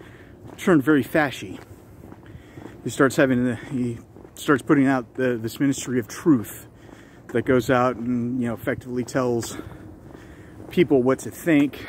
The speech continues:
putting spin on negative things to make whoever's doing it look worse.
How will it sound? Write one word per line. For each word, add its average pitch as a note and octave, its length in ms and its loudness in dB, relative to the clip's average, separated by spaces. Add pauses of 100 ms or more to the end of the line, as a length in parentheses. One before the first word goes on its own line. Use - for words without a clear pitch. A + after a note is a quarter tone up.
(120)
putting C3 280 0
spin E3+ 480 0
on B2+ 340 2 (920)
negative D3 400 4
things D3 480 2
to C3 120 -4
make B2+ 260 0 (400)
whoever's C#3 400 0
doing D3+ 240 6
it A#2 100 -4
look A#2+ 240 -6
worse. C#3+ 560 0